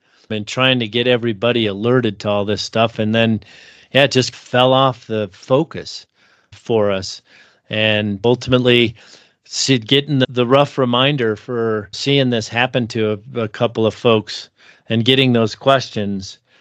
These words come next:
I felt like we needed to bring this back up to everybody's attention so that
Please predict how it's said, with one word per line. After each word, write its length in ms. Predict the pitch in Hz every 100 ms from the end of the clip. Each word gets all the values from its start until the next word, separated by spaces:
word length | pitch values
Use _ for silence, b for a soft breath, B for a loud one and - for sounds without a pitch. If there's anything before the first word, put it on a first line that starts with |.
| b b
I 60 | 117
felt 280 | 110 131 127
like 240 | 120 117
we 120 | 117
needed 360 | 113 127 123 107
to 100 | -
bring 340 | 101 131 127 127
this 180 | 117
back 320 | - 120 117 123
up 180 | 123 120
to 80 | 120
everybody's 500 | 110 110 113 110 101
attention 580 | 98 127 123 - 107
so 220 | 104 120 113
that 260 | 110 107